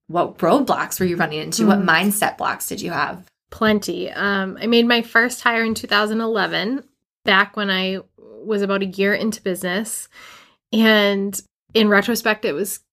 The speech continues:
Speaker 2: catastrophic. <laughs> And I've made many, many hires since then. But I hired initially with that kind of corporate mindset that I was coming out of, of, "Sure, send me your resume, and if you fit the bill, you're the hire," right? If you have a pulse and you can do these skill sets,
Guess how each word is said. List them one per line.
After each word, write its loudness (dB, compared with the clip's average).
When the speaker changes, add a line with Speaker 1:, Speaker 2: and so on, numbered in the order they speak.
Speaker 2:
catastrophic. -6
<laughs> -14
And 2
I've 4
made 2
many, 0
many 0
hires 0
since -6
then. -4
But 4
I 6
hired 0
initially 0
with -4
that -4
kind -4
of -12
corporate -2
mindset -2
that -2
I 0
was -6
coming -6
out 2
of, 0
of, -2
"Sure, 2
send 2
me 2
your 4
resume, 0
and -4
if -4
you 0
fit -4
the -4
bill, -2
you're -4
the -6
hire," 0
right? 0
If -2
you 6
have 0
a -4
pulse 2
and -4
you -2
can -4
do 2
these -2
skill -2
sets, -4